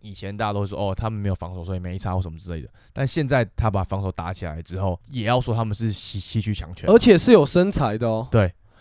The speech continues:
Speaker 2: 你同时摆P J、Derrick Jones，然后跟 Gafford 在场上，
Speaker 1: 嗯。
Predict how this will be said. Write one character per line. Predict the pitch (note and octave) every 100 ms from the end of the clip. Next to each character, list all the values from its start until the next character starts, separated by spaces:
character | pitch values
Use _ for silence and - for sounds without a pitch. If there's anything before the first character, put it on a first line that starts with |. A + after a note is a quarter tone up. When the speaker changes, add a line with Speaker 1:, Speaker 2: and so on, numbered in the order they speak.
| -
Speaker 2:
你 | - D3
同 | - F#3+
时 | F#3+ G#3
摆 | F#3
P | C#3+ - F#3 F3
J、 | F3+ F3 F3 D#3 -
Derrick | F3 F3+
Jones， | E3 F3 B2+ - A#2+
然 | B2+
后 | D3
跟 | D3 D3+
Gafford | - C#3+ C#3+ A#2+
在 | A2 C3+
场 | B2 F#2+
上， | F#2+ A2+
Speaker 1:
嗯。 | G2